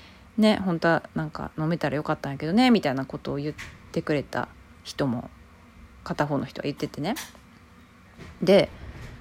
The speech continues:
私の中でね、もうずっとね、そのお二方は、まあそれぞれね、会って喋りたいってずっと思ってるんです。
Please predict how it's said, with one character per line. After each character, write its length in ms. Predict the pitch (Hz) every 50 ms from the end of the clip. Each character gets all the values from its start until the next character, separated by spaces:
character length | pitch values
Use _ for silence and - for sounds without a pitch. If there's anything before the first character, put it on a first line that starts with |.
| - - - - -
私 460 | 143 - 180 175 - - 233 233 233
の 100 | 240 247
中 220 | 208 165 - -
で 80 | 147 135
ね、 120 | 147 131
も 120 | 139 139 127
う 40 | 139
ず 160 | - - 285
っ 40 | -
と 200 | - - 185 160
ね、 260 | 143 139 - - - - - - -
そ 180 | - - -
の 220 | 180 180 175 165 - - - - - - - - - -
お 80 | - 175
二 200 | - - - 190
方 460 | - - 151 - - - - - - - - -
は、 280 | 156 180 180 165 135 -
ま 100 | 151 139
あ 20 |
そ 160 | 139 - 170
れ 80 | 170 170
ぞ 140 | 165 160 143
れ 80 | 127
ね、 240 | 135 156 214 254 330 - - - - - - - - - - - - - - - - - - - - - - - - - - - -
会 100 | - 190
っ 40 | 196
て 120 | - - 208
喋 200 | - 262 226 262
り 80 | 226
た 100 | - 185
い 40 | 135
っ 20 |
て 100 | - -
ず 160 | 139 - - 214
っ 40 |
と 140 | - - 131
思 140 | 143 147 151
っ 20 |
て 140 | 151 - -
る 80 | 156 143
ん 20 |
で 60 | 135
す。 200 | 139 - - -